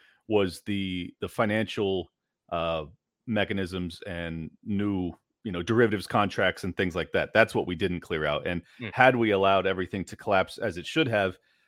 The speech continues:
Speaker 1: uh, then they would, you know, the, the money managers, the banks, the hedge funds of the world would have realized that, okay, these, these investment creations are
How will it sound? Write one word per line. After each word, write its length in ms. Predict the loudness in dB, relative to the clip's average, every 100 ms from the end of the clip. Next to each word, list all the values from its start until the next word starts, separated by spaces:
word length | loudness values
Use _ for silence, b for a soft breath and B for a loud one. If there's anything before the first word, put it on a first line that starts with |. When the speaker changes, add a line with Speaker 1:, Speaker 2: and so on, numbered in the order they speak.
| _ -2
Speaker 1:
uh, 180 | -2 0
then 340 | 0 0 -4 -10 -2
they 160 | 0
would, 220 | 0 -2 -4
you 120 | -6
know, 100 | -6
the, 320 | -4 -6 -6 -10 _ _ _ _ -8
the 80 | -4
money 200 | -2 -2
managers, 480 | -4 -4 -6 -8
the 80 | -8
banks, 420 | -4 -4 -4 -10
the 320 | -8 -6 -6 -10 _ _ -4
hedge 280 | -2 -2
funds 280 | -2 -2 0
of 100 | -2
the 80 | -4
world 320 | -2 -2 -2
would 140 | -2 -2
have 140 | 0
realized 520 | 2 4 4 0 -4 -4
that, 180 | -4 -4 _ _ _ -8
okay, 240 | -4 -2
these, 520 | -2 -2 -4 -6 -14 _ _ _ _ _ _ -2
these 180 | 0
investment 800 | 0 6 6 4 -2 -4 -8 -20 _ _ _ _ _ -8
creations 720 | -2 -2 -2 -6 -10 -12 -12 -6
are 420 | -2 -2 -2